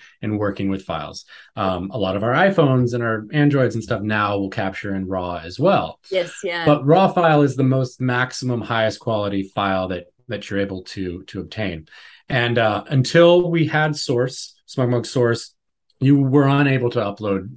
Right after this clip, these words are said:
Speaker 1: raw files to SmugMug. It was just J pegs. Um, you can now upload raw files. And, but the point I wanna emphasize is SmugMug source users gain the access to image analysis. And this is only part of the, um,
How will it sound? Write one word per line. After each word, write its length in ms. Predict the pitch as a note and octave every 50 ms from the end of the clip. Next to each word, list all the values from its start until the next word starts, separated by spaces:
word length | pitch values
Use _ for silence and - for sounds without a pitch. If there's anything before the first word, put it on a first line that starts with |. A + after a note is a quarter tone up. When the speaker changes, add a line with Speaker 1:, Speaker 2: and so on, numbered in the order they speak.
| _
Speaker 1:
raw 200 | - A#2+ A#2 A2+
files 340 | G#2+ - A2 G#2 F#2+ F#2+ F#2+ -
to 80 | A2+
SmugMug. 520 | F#2 - - G2 F2 D#2+ D#2+ D#2+ D#2+ D#2+ F2
It 80 | F#2+
was 120 | G2+ G#2 -
just 260 | - A2+ G2 - -
J 160 | - G2+ G2
pegs. 460 | F#2+ - E2+ - - - - - - _ _ _ - - - - - - - -
Um, 220 | A#2 G#2+ G#2 G2+
you 120 | G#2 A#2
can 140 | A#2 C3 B2+
now 220 | C3 C#3+ D3+ D3+ C#3+
upload 400 | D3 E3 - D3+ C#3 C3 B2+ A2
raw 200 | A2 G2+ G2+ G2
files. 500 | - - G2+ F#2+ F#2+ F#2+ G2 G2 - - - - - _ _ - - _ _ _ _ -
And, 400 | D3+ C3+ C3 B2+ A#2+ A#2+ B2 - - _ _ _ _ _ _ _ _ _ _ _ _ _ _ -
but 140 | - E3+ E3+
the 80 | D3+
point 240 | C3 - F3 E3+ E3
I 100 | D3+ D3+
wanna 220 | D3 C#3+ C#3 C#3 B2
emphasize 800 | B2 B2 B2 B2 C3 A#2+ - C3 B2 A2+ A2 G#2+ G#2+ G#2 G#2 G#2
is 280 | - C3+ A#2 G2+ -
SmugMug 800 | - - - - - - - - C#3 D3 D#3+ F3 F#3 F3+ E3 -
source 480 | - - - C#3+ C3+ D3 D#3 D#3 -
users 640 | - B2+ A#2+ A#2 G#2+ A2+ A2 G#2 G2+ G2+ G2+ - - _ - - _ _ - A2+
gain 280 | G#2+ B2+ B2 B2+ C#3 C#3
the 160 | C3+ B2 A#2
access 580 | A2+ A#2 A#2 - - - C3+ A#2+ A2+ G#2+ -
to 260 | - - - A#2 A2+ A2+
image 280 | - D#3+ D#3+ E3+ D#3+ C#3+
analysis. 1000 | C#3 A#2 A2 G#2 G2+ G2+ G2+ G2+ F#2+ - - - - - - - - - - _ _ _ _ _ _ _ -
And 100 | A2 G#2+
this 120 | A2 A2
is 120 | A#2+ G#2+ A#2+
only 260 | A#2+ B2+ C3 C3+ C3
part 360 | B2+ - - B2+ A#2+ A#2 A#2
of 160 | A#2 A2 G2+
the, 240 | G#2+ G#2+ G#2+ G#2 G2+
um, 640 | G2 G2 G#2 G2 G2 F#2+ F#2 F2+ F2+ F2 F2 F#2